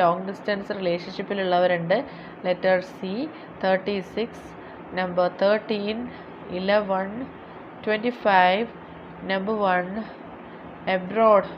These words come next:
ഓക്കെ, വീണ്ടും വന്നിട്ടുണ്ട്. ലെറ്റർ ബി, ട്വൽവ്, ട്രിപ്പിൾ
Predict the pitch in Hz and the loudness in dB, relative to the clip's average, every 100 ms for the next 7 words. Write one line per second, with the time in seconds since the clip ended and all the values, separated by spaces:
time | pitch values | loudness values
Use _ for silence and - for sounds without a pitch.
0 | - - - 196 - 180 175 185 190 175 | -14 -14 -14 -10 -4 -2 -2 0 0 0
1 | 170 175 220 285 - - - - 190 202 | -2 0 0 -2 -6 -16 -12 -2 0 0
2 | 202 190 208 277 311 - - - - - | -2 -2 -2 -2 -4 -12 -16 -16 -16 -16
3 | - 208 196 190 208 302 - - - - | -10 -2 2 4 4 0 -4 -14 -14 -14
4 | - - - 226 220 233 | -14 -14 -6 -6 -2 0